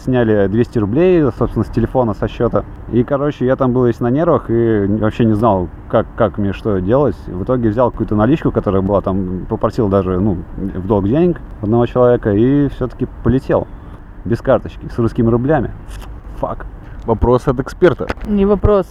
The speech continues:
Speaker 3: э, дополнение, как от эксперта. В Т Б говно, пользуйтесь Альфа-банком. Альфа-банк мне как-то подарил тринадцать тысяч рублей. Просто мне тупо упало на счёт, я их быстренько сняла, и всё, вопросов никаких не было.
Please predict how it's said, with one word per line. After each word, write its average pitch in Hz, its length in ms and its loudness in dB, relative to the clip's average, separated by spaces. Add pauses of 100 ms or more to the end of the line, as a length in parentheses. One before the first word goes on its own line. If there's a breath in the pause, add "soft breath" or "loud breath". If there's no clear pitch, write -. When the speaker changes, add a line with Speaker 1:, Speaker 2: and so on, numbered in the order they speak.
(100)
Speaker 3:
э, 101 200 -8
дополнение, 180 840 0
как 180 140 0 (180)
от 185 140 -4
эксперта. 185 540 2 (360 loud breath)
В 185 100 -4
Т 185 100 0
Б 185 160 4
говно, 185 380 4
пользуйтесь 220 500 2
Альфа-банком. 170 640 0 (300 loud breath)
Альфа-банк 196 400 4
мне 214 100 -4
как-то 208 280 2
подарил 196 340 2
тринадцать 196 380 0
тысяч 196 160 -2
рублей. 180 380 0 (680 loud breath)
Просто 208 320 6
мне 202 80 4
тупо 214 240 2
упало 196 300 8
на 196 100 2
счёт, 269 340 4
я 247 80 6
их 220 80 4
быстренько 254 460 6
сняла, 254 320 6
и 262 120 6
всё, 247 200 2
вопросов 240 480 6
никаких 247 380 0
не 240 240 4
было. 196 260 -2